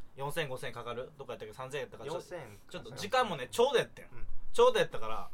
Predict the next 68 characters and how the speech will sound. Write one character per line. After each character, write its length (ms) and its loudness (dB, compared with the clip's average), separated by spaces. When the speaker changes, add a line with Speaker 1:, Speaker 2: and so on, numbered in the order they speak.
Speaker 1:
一 200 2
時 80 6
五 120 0
十 120 4
分 160 4
ぐ 60 6
ら 60 4
い 40 -2
に 40 -6
見 80 -4
て、 100 -8
二 120 -4
時 100 -2
か 100 -2
ら 60 -4
始 180 -8
ま 80 -10
る 80 -8
み 60 -14
た 80 -10
い 20 -10
な 80 -12
か 100 -12
ら、 80 -10
Speaker 2:
う 20 -12
ん 20 -12
う 40 -14
ん 20 -18
う 40 -16
ん。 20 -12
Speaker 1:
い-、 80 -14
い 80 -12
い 40 -4
や 100 -2
ん、 60 -8
行 80 -14
こ 160 -4
う 60 0
や 80 -10
っ 20 -16
つ 140 -18
っ 40 -16
て、 160 -4
Speaker 2:
う 40 -6
ん 20 -20
う 40 -16
ん。 300 -20
Speaker 1:
で、 100 0
恵 60 -2
比 80 -6
寿 100 -14
君 160 -14
と 80 -10
行 100 -10
っ 20 -20
て、 140 -12
ま 100 -8
あ、 20 -6
シ 100 -8
ョ 80 -4
ー 40 -8
見 100 -10
て 100 -6
た 120 -14
ん 40 -16
で 60 -16
す 40 -12
よ。 60 -12